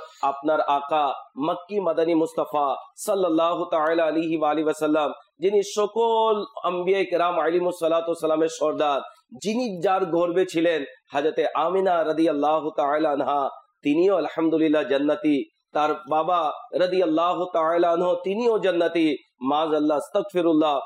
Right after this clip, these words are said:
অনেকে বলে থাকে হুজুর সাল্লাল্লাহু আলাইহি ওয়াসাল্লামের মাতা পিতা তারা জাহান্নামে যাবে বা বিধর্মী ছিলেন, নাউজুবিল্লাহ। হুজুর সাল্লাল্লাহু তাআলা আলাইহি ওয়া আলিহি ওয়াসাল্লামের নূর মুবারক যত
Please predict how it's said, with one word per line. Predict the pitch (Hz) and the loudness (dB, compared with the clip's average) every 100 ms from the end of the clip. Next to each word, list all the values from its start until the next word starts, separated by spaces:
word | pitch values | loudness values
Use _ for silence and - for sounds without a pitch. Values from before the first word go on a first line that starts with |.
| - _ | -8 _
অনেকে | 185 208 208 | -2 0 0
বলে | 185 170 175 | 0 2 2
থাকে | 170 165 165 147 - _ - | 0 0 2 0 -4 _ -2
হুজুর | 170 185 - | 0 0 0
সাল্লাল্লাহু | 165 160 165 170 160 | 0 2 2 2 0
আলাইহি | 160 165 | 2 2
ওয়াসাল্লামের | 165 165 160 160 156 143 - _ 120 | 0 0 0 2 2 0 -6 _ -6
মাতা | 131 147 - 185 | -2 0 0 -2
পিতা | 170 170 160 | -2 0 -2
তারা | - 151 156 143 - - - 117 | 0 0 0 -2 -4 -14 -20 -4
জাহান্নামে | 147 139 175 190 196 | -2 0 0 0 0
যাবে | 170 165 165 151 | 0 2 2 2
বা | 160 | 0
বিধর্মী | 143 156 151 175 196 190 | 0 -2 0 -2 0 0
ছিলেন, | 175 175 147 | 0 0 2
নাউজুবিল্লাহ। | 151 160 143 147 147 135 - - _ | 0 0 0 2 2 0 -4 -12 _
হুজুর | 160 190 | 0 0
সাল্লাল্লাহু | 185 175 165 160 180 170 | 0 -2 0 2 0 0
তাআলা | 175 170 170 180 | -2 0 2 2
আলাইহি | 175 185 180 | 0 0 -2
ওয়া | 175 | 0
আলিহি | 175 175 | 0 0
ওয়াসাল্লামের | 175 180 175 185 202 202 - _ 113 | 0 0 0 0 0 -2 -12 _ -4
নূর | 139 190 247 233 | 0 2 2 0
মুবারক | 196 175 170 156 - - - | 0 0 0 -2 -4 -14 -6
যত | 175 190 | -2 0